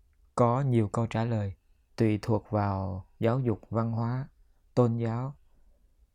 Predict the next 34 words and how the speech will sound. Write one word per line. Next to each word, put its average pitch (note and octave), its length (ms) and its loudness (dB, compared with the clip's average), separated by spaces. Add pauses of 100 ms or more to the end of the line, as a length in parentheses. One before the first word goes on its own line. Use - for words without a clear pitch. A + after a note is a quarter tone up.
(180)
ý C3 120 4
thức C#3+ 220 0
chính C3+ 180 2
trị G2 360 0 (120)
và G2+ 200 0
tình G2+ 220 0
yêu A2+ 140 2
dân A2 220 -2
tộc G2+ 240 -4 (520)
mà G#2+ 260 0
con A2+ 200 0
người G2 640 -2 (180)
học - 260 -4
hỏi G2+ 280 -6
và G#2+ 140 -6
trải G2+ 160 -6
nghiệm F#2+ 220 -6
được. F2+ 240 -10 (880)
Tuy B2+ 160 8
nhiên, B2+ 220 4 (460)
khi B2 300 2
an A#2 320 0
tĩnh G#2+ 320 -2
và A2+ 120 -4
thành G2 180 -2
thật, G2 180 -6 (1040)
mọi G#2+ 340 2
người A2 400 2 (500)
đều A2+ 360 2
nhìn G#2+ 280 0
thấy A2+ 320 -2
giá B2 200 2
trị G2+ 160 0
sống A#2 320 -4